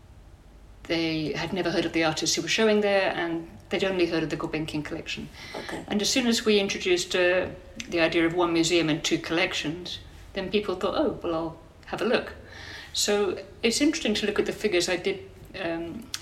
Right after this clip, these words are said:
Speaker 1: check yesterday, and last year in twenty nineteen, which was the last <laughs> normal year, um, the figures were nearly equal in terms of the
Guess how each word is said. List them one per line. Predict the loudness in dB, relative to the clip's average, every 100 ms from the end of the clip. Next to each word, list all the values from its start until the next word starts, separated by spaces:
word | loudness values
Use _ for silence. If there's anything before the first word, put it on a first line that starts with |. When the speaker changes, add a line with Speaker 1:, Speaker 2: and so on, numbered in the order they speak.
| -12 -20 -10
Speaker 1:
check | -4 -2 -2
yesterday, | -4 -6 -8 -6 -4
and | -6 -8 -10 -14 -18 -16 -16 -18 -4
last | 2 4 4 4
year | 4
in | 4
twenty | 2 2 2
nineteen, | 0 0 0 2
which | 0 -2
was | -2
the | 0
last | 2 2 0
<laughs> | 2
normal | 4 4 2
year, | 4 2 0 -6 -10 -10 -10 -6 2
um, | 4 4 0
the | -2
figures | -2 2 2
were | 2
nearly | 4 4 4 2 2
equal | 0 -4 -4 -4
in | -4
terms | -2 -2 -2 -4
of | -6 -4
the | -2